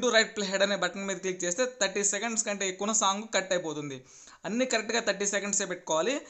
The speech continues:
నాకు సాంగ్ ఏంటంటే థర్టీ సెకండ్స్ కంటే లోపే ఉంది కాబట్టి మీకు ఎట్లా కట్ చేయాలనో చెప్పాను. థర్టీ సెకండ్స్ కంటే ఎక్కువ ఉంటేనే కట్ చేసుకోండి సాంగ్ అనేది. ఈ విధంగా అయితే సాంగ్ను కూడా కట్ చేసేసుకోవచ్చు. వీడియో మొత్తం క్రియేట్ అయిపోయింది. దీనికి చూడండి, వీడియో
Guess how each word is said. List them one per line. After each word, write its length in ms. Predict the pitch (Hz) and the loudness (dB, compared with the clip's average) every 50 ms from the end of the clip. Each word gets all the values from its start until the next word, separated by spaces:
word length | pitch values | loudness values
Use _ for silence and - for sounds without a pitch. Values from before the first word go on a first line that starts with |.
| - - - - - | -20 -20 -16 -6 0
నాకు 160 | 160 175 170 - 190 | 0 2 4 4 6
సాంగ్ 260 | 185 202 214 220 214 214 | 6 6 6 4 0 -4
ఏంటంటే 280 | 214 202 196 190 190 240 247 247 | -2 -2 -2 -2 -2 -2 -2 0
థర్టీ 200 | 202 190 180 190 180 - | 0 -2 0 -2 -2 -2
సెకండ్స్ 300 | 208 196 208 214 202 - - | -2 -2 -4 -2 -2 -2 -2
కంటే 200 | 202 202 196 214 185 170 | -2 -4 -2 -2 0 2
లోపే 260 | 185 214 214 214 226 202 185 | 2 2 2 2 2 2 2
ఉంది 200 | 170 156 151 143 135 - - - - - - | 0 -2 -4 -6 -8 -10 -18 -20 -12 -4 -2
కాబట్టి 240 | 156 160 196 196 240 214 | -2 -2 0 0 -2 -2
మీకు 140 | 208 185 175 165 | 0 0 0 0
ఎట్లా 160 | - 226 247 247 240 | 2 0 2 4 2
కట్ 140 | 220 190 214 | 2 2 4
చేయాలనో 280 | 214 208 208 214 240 254 247 220 | 2 2 2 2 0 0 0 0
చెప్పాను. 360 | 190 185 - 180 170 185 226 277 294 - - - - - _ _ - | -2 -2 0 -2 0 0 0 -2 -2 -4 -10 -20 -20 -20 _ _ -4
థర్టీ 220 | - 170 - 214 202 - | -4 -2 0 0 0 0
సెకండ్స్ 340 | 190 185 196 214 220 208 - 240 | 0 0 0 2 0 0 0 0
కంటే 200 | 226 214 214 202 185 185 | -4 -2 0 0 0 0
ఎక్కువ 260 | 185 185 - 208 214 | 0 -2 -4 -4 -4
ఉంటేనే 200 | 208 202 226 240 240 202 | 0 0 0 0 0 0
కట్ 120 | 180 170 156 | -2 0 0
చేసుకోండి 340 | 160 151 - 160 156 147 143 - - | -2 -2 -2 -2 -6 -6 -4 -2 -2
సాంగ్ 220 | 151 151 151 147 135 | -2 -2 -4 -4 -6
అనేది. 260 | 131 127 127 139 165 226 - - - - _ _ - 202 | -6 -6 -8 -8 -12 -12 -14 -20 -20 -20 _ _ -8 -6
ఈ 20 | 214 214 | -2 -2
విధంగా 260 | 220 202 208 208 202 208 | -2 -2 -2 -2 0 0
అయితే 120 | 208 247 233 - | 2 4 4 6
సాంగ్ను 240 | 196 185 185 185 185 185 | 6 4 4 2 0 0
కూడా 100 | 180 170 160 - 175 | -2 -2 -2 -2 -2
కట్ 120 | 165 160 156 | -2 -2 -2
చేసేసుకోవచ్చు. 520 | 160 151 151 151 - 156 147 147 - 254 269 294 - - - - - - - - - 131 151 | -4 -4 -6 -8 -6 -6 -2 0 0 0 0 -4 -8 -16 -20 -20 -20 -20 -20 -20 -12 -4 -2
వీడియో 200 | 208 233 247 240 220 220 | 0 2 2 2 4 2
మొత్తం 220 | 220 220 - 277 247 233 | 0 0 0 -4 -2 0
క్రియేట్ 240 | 226 214 214 208 202 | 2 2 2 2 0
అయిపోయింది. 420 | 190 185 170 165 156 151 143 135 131 123 - _ _ _ _ _ - - 147 147 | 0 0 -2 -4 -4 -4 -6 -8 -8 -10 -14 _ _ _ _ _ -20 -16 -10 -8
దీనికి 280 | 175 180 170 151 156 143 139 - | -6 -6 -4 -4 -6 -6 -4 -4
చూడండి, 280 | 170 160 151 143 135 135 151 | -4 -2 -4 -4 -6 -4 -4
వీడియో 160 | 190 208 214 | 0 0 0